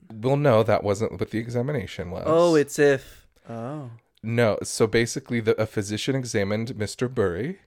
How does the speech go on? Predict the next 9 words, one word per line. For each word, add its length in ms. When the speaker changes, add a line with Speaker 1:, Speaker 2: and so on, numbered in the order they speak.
Speaker 1:
and 380
the 100
physician 600
concluded 640
and 260
shared 520
to 200
the 100
court 580